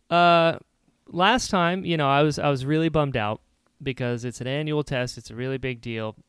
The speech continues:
and I feel like I missed it. But I also contextualized it by saying,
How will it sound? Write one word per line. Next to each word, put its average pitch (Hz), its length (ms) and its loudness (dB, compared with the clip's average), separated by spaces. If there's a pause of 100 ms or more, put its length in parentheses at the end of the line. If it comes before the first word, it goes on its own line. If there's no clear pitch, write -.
and 110 220 -10
I 107 80 -8
feel 120 220 -6
like 120 180 -6
I 120 80 -4
missed 117 260 -6
it. 120 140 -6 (260)
But 160 100 6
I 160 60 8
also 175 220 4
contextualized 156 840 0
it 139 140 -4 (340)
by 135 140 -2
saying, 120 520 -6